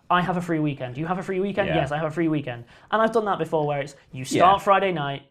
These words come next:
Speaker 1: and then when, uh, Monday morning rolls by, you've spent effectively an entire weekend. Have lots of food. You will run out of food.
Speaker 2: <laughs>
Speaker 1: Have lots of drink, and you'll run out of drink.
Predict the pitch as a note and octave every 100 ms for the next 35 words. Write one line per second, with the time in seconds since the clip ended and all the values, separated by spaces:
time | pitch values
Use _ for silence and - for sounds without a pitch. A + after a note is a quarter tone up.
0 | _ _ _ - E3 D3+ D3+ D3 D3 D3
1 | C#3+ D3+ F3+ E3+ E3 E3 D3+ C#3 C3+ C3+
2 | C3+ C#3 C#3 C3+ C#3 C3+ - C#3 C#3 -
3 | - C#3 C3+ C3 C3 - D3+ C#3+ C3+ C3
4 | C3 D3 C#3 C3+ B2 B2 - - _ _
5 | _ _ _ - _ - - E3+ E3+ D#3+
6 | F3+ - - - G#3 G#3+ C4 - _ C#3+
7 | D#3 E3+ E3+ E3+ F3 G3 F3 G3 F#3 G3
8 | - G3 D3+ E3 D#3+ E3+ F#3 F3+ F3 E3
9 | D#3+ D#3 D#3+ D#3+ D#3 D3+ D#3+ D#3+